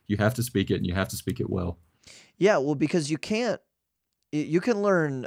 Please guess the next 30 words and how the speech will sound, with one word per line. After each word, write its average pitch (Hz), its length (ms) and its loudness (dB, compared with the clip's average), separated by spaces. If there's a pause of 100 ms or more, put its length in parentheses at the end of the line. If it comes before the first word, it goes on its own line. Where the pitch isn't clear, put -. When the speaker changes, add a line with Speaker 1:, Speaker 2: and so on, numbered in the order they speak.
Speaker 2:
uh, - 80 -6
some 165 280 2
aspects 131 480 -2
of 113 80 -10
culture, 110 400 -8
I 113 80 -6
think, 101 340 -10
without 120 280 -6
learning 120 260 -10
a - 40 -10
language, 117 540 -8 (340)
but 147 100 0
you 139 100 -2
can't 196 260 0
learn 175 160 4
how 143 120 4
people 127 300 -2
think. - 500 -10 (340)
You 131 100 -4
can't 151 320 0
learn 139 420 0
their, 120 360 0
uh, 104 180 -4
idiosyncrasies. 123 880 -4
You 127 60 -8
can't 139 280 -6
learn 127 220 -6
their 120 100 -6
cultural 131 480 -4
references 120 880 -6